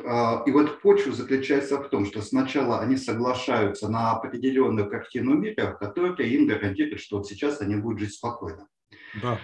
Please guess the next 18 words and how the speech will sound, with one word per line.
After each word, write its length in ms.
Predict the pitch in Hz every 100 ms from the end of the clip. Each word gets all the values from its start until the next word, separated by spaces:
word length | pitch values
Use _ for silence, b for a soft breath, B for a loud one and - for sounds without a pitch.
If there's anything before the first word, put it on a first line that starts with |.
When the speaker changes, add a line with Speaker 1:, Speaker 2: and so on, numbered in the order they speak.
| B B
Speaker 1:
А 140 | 117
потом 400 | - 143 175 185 123
уже 200 | 117 160
на 100 | 120
нее 220 | 120 135
начинают 500 | 127 - 123 123 -
накручивать. 800 | 110 - - 104 - 131 156 - - B B B
А, 320 | - 107 107 104
то 60 | 135
есть 120 | -
фактически 540 | 147 208 202 147 -
первый 360 | - 160 147 139
выбор 300 | 185 151 120
люди 220 | 139 135
совершают, 680 | - - 117 117 - 151 151
исходя 380 | - - 110 143
из 200 | 135 110
своей 500 | 104 110 139 135 135